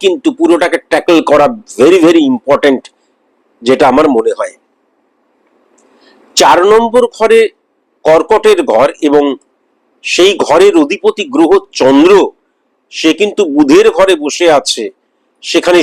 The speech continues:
শুক্র বসে আছে এবং সেখানে কিন্তু সূর্য বসে আছে। এক, দুই, তিন, চার, পাঁচ, ছয়, সুতরাং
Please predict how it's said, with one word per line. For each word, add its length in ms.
শুক্র 300
বসে 200
আছে 140
এবং 120
সেখানে 380
কিন্তু 280
সূর্য 260
বসে 220
আছে। 220
এক, 240
দুই, 160
তিন, 180
চার, 200
পাঁচ, 200
ছয়, 320
সুতরাং 440